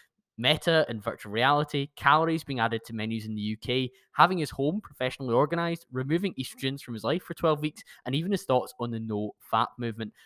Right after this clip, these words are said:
I know you're gonna enjoy this one, and I hope you appreciate that beautiful audio quality that we've got from the studio. If you are enjoying it, please make sure you've left a five-star rating on Spotify or Apple Podcasts. And if you really, really are enjoying it,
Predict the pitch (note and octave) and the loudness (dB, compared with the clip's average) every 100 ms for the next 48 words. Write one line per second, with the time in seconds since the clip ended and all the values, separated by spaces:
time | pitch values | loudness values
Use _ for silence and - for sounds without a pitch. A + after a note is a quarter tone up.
0 | _ A#2+ C#3 D#3 D#3 C#3+ B2 A#2+ A#2 - | _ 0 2 2 2 0 2 0 0 -2
1 | A2+ G#2+ A2+ C#3 C#3 A#2+ A#2 - A2 G#2 | -4 -4 -6 -4 -6 -6 -8 -8 -8 -4
2 | A2 G#2 - _ _ B2 C3 - B2 A#2 | -6 -6 -14 _ _ -6 -6 -4 0 0
3 | A#2+ - A#2 G#2+ - A2 G#2+ G#2 A2 G#2 | 0 -2 -2 -2 -6 -10 -10 -6 -2 -2
4 | - _ G#2+ G#2+ G#2+ - A#2 A2+ G#2+ _ | -4 _ -6 -6 -8 -8 -4 -2 -4 _
5 | _ C3 D#3 D#3 E3 C#3+ C3+ C3 - D3 | _ 0 6 8 6 2 0 -2 -4 -4
6 | D#3 D#3+ C3 C#3 B2 A#2+ A#2+ - - B2+ | -2 -4 -4 -4 -4 -2 -4 -4 -4 -2
7 | A#2+ - A2 A#2 A#2+ G#2 G2 - C3 D3 | 0 -2 -4 -4 -6 -12 -12 -4 -2 -2
8 | - D3+ - A2 G#2+ - - C#3 - C#3+ | -2 -2 -2 0 0 0 -2 -2 2 -2
9 | C3+ - - B2 B2 C3 B2+ E3 D#3 C3+ | -2 -10 -12 -8 -8 -8 0 2 2 2
10 | B2+ C#3+ G3+ F3 B2+ A#2+ A#2+ | 4 6 6 6 2 2 0